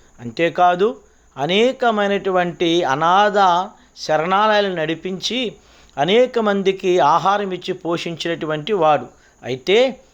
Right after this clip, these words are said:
ఆయన ప్రారంభ దినాల్లో అంత విశ్వాసం లేదు, ఆయన ప్రారంభ దినాల్లో అంత భక్తి కూడా లేదు. ఈయన, ఓ, ఆయన, ఈయన జీవితం ఏంటంటే, ఒక దొంగ, ఒక అబద్ధికుడు,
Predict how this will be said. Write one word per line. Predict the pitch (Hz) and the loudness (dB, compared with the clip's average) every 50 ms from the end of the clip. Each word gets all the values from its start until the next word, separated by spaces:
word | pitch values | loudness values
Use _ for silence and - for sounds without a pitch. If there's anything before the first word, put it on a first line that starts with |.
| _ _ _ _ _ | _ _ _ _ _
ఆయన | - 139 156 185 190 185 185 | -2 0 0 2 2 0 -2
ప్రారంభ | 180 180 - 165 151 156 175 190 220 226 233 233 240 | -2 0 0 2 2 2 2 2 0 -2 0 0 0
దినాల్లో | 233 202 185 202 190 190 185 185 185 185 180 180 170 165 165 160 160 160 _ _ _ _ _ _ _ | -2 0 0 -2 0 2 2 2 0 2 2 2 4 4 2 2 -2 -6 _ _ _ _ _ _ _
అంత | - 151 175 170 - | -4 -4 -2 -2 -2
విశ్వాసం | - 160 151 - - 180 175 185 185 - - 185 175 | -2 -2 -4 -2 2 2 4 4 2 0 -4 -6 -2
లేదు, | 156 151 156 170 170 170 208 262 285 208 - - _ _ _ _ _ _ _ _ - | 0 0 0 0 0 0 0 0 0 -2 -6 -12 _ _ _ _ _ _ _ _ -2
ఆయన | 151 190 220 220 | -2 -2 0 -2
ప్రారంభ | 220 220 190 175 175 185 202 226 233 233 233 | -2 0 2 2 2 4 2 0 -2 -2 -4
దినాల్లో | 226 190 208 202 196 196 196 196 196 196 190 180 185 | -4 -2 -2 0 2 2 2 2 2 2 2 2 2
అంత | 175 170 165 151 - | 0 -2 -2 -2 -4
భక్తి | 165 143 147 139 143 - 175 | 0 0 -2 -2 -2 -6 -6
కూడా | 165 165 170 170 196 | -2 0 2 2 2
లేదు. | 202 185 170 165 156 123 131 - - _ _ _ _ _ - | 2 2 0 0 -2 -4 -8 -10 -12 _ _ _ _ _ -8
ఈయన, | 175 208 240 247 240 220 180 156 156 165 175 190 196 196 - _ _ _ _ _ _ _ _ - | -4 0 0 0 2 2 0 0 0 0 -2 -2 -4 -8 -14 _ _ _ _ _ _ _ _ -6
ఓ, | 190 | -6
ఆయన, | 202 - - 175 185 202 208 202 208 | -4 -2 0 0 0 0 -2 -4 -4
ఈయన | 208 190 208 220 220 214 202 196 196 190 180 156 | -2 0 0 0 0 0 0 0 0 -2 -2 -2
జీవితం | 139 175 220 240 233 233 208 190 | -2 -2 -2 -2 -2 -4 -4 -4
ఏంటంటే, | 185 185 170 180 185 185 185 180 214 240 262 262 214 156 - _ _ _ _ _ _ | -4 -4 -2 -2 -2 -2 -2 0 0 2 2 0 -2 -6 -10 _ _ _ _ _ _
ఒక | 139 143 - 185 | -6 -2 -2 -2
దొంగ, | 151 131 123 120 156 156 165 180 185 180 202 214 226 247 247 - - _ _ _ _ _ - | -2 -2 -2 0 0 0 0 0 0 0 2 2 2 2 0 -4 -14 _ _ _ _ _ -12
ఒక | 139 - 156 | -6 0 0
అబద్ధికుడు, | 151 143 143 175 180 170 165 202 202 202 - 220 214 233 254 285 294 294 | 0 2 2 -2 -2 -2 -2 -4 -4 -2 -2 0 2 2 2 0 -2 -8